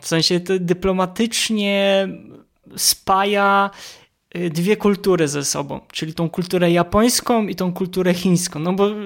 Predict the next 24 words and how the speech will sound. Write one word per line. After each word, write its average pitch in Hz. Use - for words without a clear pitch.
kultura, 214
znaczy 190
sama 208
gra 202
jest 185
osadzona 180
w 175
Chinach 170
i 170
głównym 180
bohaterem 165
też 156
jest 147
przecież -
Chińczyk, -
tak? -
Z -
tego, 160
co 156
dobrze 156
pamiętam. 147
A, 165
a 185
muzyka 190